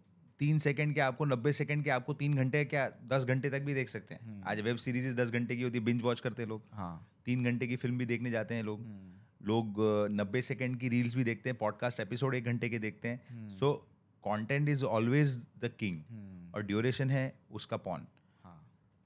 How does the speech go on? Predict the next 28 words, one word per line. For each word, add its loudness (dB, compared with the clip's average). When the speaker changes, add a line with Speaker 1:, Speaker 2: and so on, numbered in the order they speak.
Speaker 1:
Not 4
the -2
P 0
O 4
R 0
N, -2
Speaker 2:
हाँ। -6
Speaker 1:
पी 0
ए 0
डब्ल्यू -2
एन। -4
Speaker 2:
पी -2
ए -2
डब्ल्यू -10
एन। -18
Speaker 1:
So, -8
ये -6
भी -6
थोड़ा -4
क्रिंज -8
था, -8
ठीक -4
है। -8
So, 2
we 0
can, 0
we, -6
so, 0